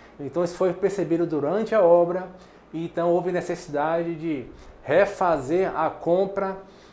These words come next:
das fechaduras. Isso gerou custo, gerou atraso, simplesmente por uma, uma falta de gerenciamento de risco. Outro case, nesse mesmo empreendimento, um prédio de alto padrão.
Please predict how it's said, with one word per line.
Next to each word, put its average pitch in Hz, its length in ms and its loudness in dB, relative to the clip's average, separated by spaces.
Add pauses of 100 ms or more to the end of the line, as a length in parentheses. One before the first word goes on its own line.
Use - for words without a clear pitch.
das 139 580 -2
fechaduras. 156 760 -2
Isso 175 220 -8
gerou 156 260 -4
custo, 196 600 -2
gerou 175 240 0
atraso, 165 480 0 (520)
simplesmente 190 640 -4
por 185 160 -8
uma, 202 200 -2
uma 175 220 -2
falta 180 340 2
de 170 60 -4
gerenciamento 170 580 -6
de 185 100 -8
risco. 185 360 -10 (720)
Outro 165 240 -2
case, 139 420 -2 (1080)
nesse - 180 -8
mesmo 147 260 -2
empreendimento, 135 600 -8 (460)
um 127 80 -10
prédio 135 340 -2
de 127 80 -2
alto 135 200 0
padrão. 123 440 -4